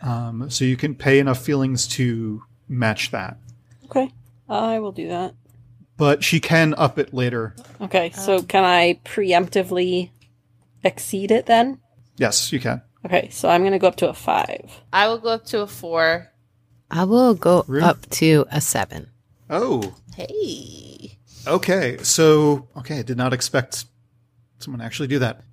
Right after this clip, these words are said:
Speaker 1: All right, Rue, you notice this. Um, she's kind of trying to keep you all occupied talking, like, draw everybody in,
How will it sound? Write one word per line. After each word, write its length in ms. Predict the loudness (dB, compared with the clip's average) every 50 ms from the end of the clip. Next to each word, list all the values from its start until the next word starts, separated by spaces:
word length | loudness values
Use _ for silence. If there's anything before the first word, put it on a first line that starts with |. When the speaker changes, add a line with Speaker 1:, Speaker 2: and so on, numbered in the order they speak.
| _ _ _ _ _ _ 0
Speaker 1:
All 120 | 4 6 8
right, 220 | 8 8 6 2 2 4
Rue, 140 | 4 6
you 200 | 6 4 2 2
notice 360 | 4 4 6 6 6 4 2 2
this. 360 | 0 -2 0 0 -2 -2 -4 -4 -2
Um, 580 | 2 2 4 4 4 2 2 -2 -4 -6 -8 -12 _ _ _ _ _ _ _ _ _ _ _ _ _ _ _ _ -20 -20 _ _ _
she's 400 | -10 -6 -4 -2 0 0 0 0
kind 340 | 0 0 2 4 4 6 4
of 180 | 4 2 0
trying 400 | -4 -4 0 2 2 2 2 0
to 140 | -2 -4 -8
keep 340 | -12 -8 -4 -4 -4 -4 -2
you 140 | -2 0 0
all 400 | 0 2 4 4 6 6 4 4 2
occupied 760 | 0 -2 0 -2 -4 -8 -4 0 2 2 4 4 2 0 -2
talking, 640 | -2 -2 -2 -2 -2 -2 -2 -2 -4 -6 -8 -10 -14 _ _ _ _ -8
like, 320 | -6 -4 -4 -4 -6 -10
draw 320 | -4 0 2 4 6 6 6
everybody 480 | 4 4 2 2 2 0 0 0 0
in, 300 | 0 0 -2 -2 -4 -8